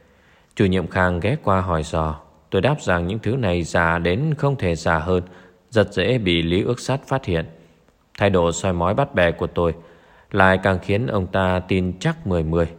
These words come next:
Vội giải thích rằng mấy kẻ đó đều nghe hơi nổi chó mà đến,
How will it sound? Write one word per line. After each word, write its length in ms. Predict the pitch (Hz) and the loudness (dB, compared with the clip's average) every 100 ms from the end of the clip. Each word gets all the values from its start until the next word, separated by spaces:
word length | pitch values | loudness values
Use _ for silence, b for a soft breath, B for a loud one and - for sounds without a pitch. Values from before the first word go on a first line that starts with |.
| - - _ - | -20 -20 _ -8
Vội 380 | 85 90 90 | 0 2 2
giải 180 | 80 87 | 2 0
thích 200 | 82 170 | 0 -4
rằng 240 | - 90 82 B B B B B | -2 -2 -2 B B B B B
mấy 260 | 92 104 127 | 0 2 2
kẻ 160 | 104 | 0
đó 320 | 82 85 127 147 | 0 0 0 0
đều 180 | 92 | 0
nghe 160 | 82 90 | 0 -2
hơi 220 | 92 90 | 0 0
nổi 220 | 85 80 76 | 0 -2 -2
chó 220 | 95 117 | -4 -2
mà 120 | 127 | -2
đến, 240 | 85 85 | 0 0